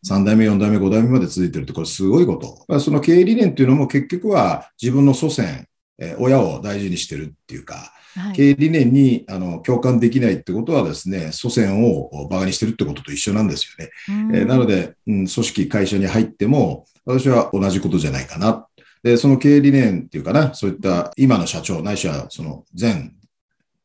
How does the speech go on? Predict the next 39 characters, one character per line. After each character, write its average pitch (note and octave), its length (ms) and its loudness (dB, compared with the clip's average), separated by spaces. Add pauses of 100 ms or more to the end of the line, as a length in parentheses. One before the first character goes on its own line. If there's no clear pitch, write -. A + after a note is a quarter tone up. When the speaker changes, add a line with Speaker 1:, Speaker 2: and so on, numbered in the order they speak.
Speaker 1:
先 B2+ 280 2
代 A#2 160 4
の G#2+ 80 0
社 F#2 160 -6
長 F2+ 320 -10
が A#2+ 260 -2 (220)
作 - 240 0
っ D3 160 -4
た - 320 -12 (360)
理 F2 140 -8
念 D#2+ 200 -6
っ - 40 -20
て - 120 -20
い D2+ 40 -20
う - 40 -20
か、 - 360 -20
理 G2 80 -8
想 G2+ 140 -2
と - 80 -8
す - 120 -2
る F#2 60 -4
信 B2 220 2
念 D2+ 120 -4
っ - 20 -10
て - 160 -18
い - 20 -18
う C2+ 40 -18
の - 40 -20
が - 160 -20 (340)
経 F2+ 120 -6
営 D2+ 80 -4
理 C#2+ 100 -8
念 B1 160 -14
で - 80 -20
す - 100 -6
け - 120 -16
れ - 60 -18
ど - 100 -4
も、 F#2 200 -2